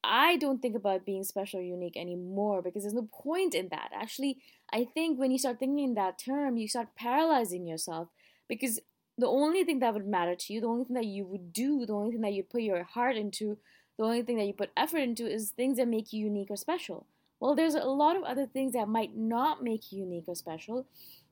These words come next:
but there's things that you are meant to be doing on this planet. For example, me being a writer, it doesn't make me unique or special in any way at all. There are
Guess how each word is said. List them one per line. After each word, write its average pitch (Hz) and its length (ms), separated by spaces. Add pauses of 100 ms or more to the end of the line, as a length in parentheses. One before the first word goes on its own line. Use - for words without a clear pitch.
(140)
but 233 160
there's 277 220
things 285 280
that 277 140
you 233 380
are 262 100
meant 226 260
to 214 60
be 233 80
doing 196 240
on 180 80
this 185 140
planet. 349 420 (280)
For 226 80
example, 254 420
me 247 160
being 254 180
a 247 60
writer, 262 400
it 208 100
doesn't 349 200
make 208 160
me 202 100
unique 180 260
or 185 80
special 180 320
in 175 140
any 170 240
way 208 220
at - 180
all. 294 400
There 202 140
are 202 80